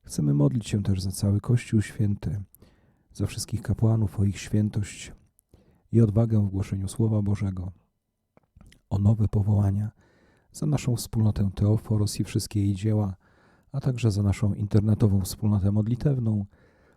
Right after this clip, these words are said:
za tych wszystkich, którzy prosili nas o modlitwę i którym tę modlitwę obiecaliśmy i którzy jej szczególnie potrzebują. Tajemnica pierwsza.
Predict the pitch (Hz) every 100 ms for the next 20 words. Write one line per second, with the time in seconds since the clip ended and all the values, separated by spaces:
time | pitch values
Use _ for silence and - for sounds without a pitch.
0 | _ - 113 - - 110 - 107 - 113
1 | - 95 117 107 101 - 101 95 107 101
2 | 104 101 101 104 101 98 95 101 95 -
3 | 104 104 - 143 127 - 101 104 - _
4 | _ - _ _ - 170 - 131 139 117
5 | - - 101 95 101 - - 110 87 107
6 | - - - _ _ _ _ _ _ _
7 | _ _ _ _ _ _ _ _ _ _
8 | _ _ _ _ _ _ _ _ _ -
9 | 113 110 143 - 147 123 120 - - 95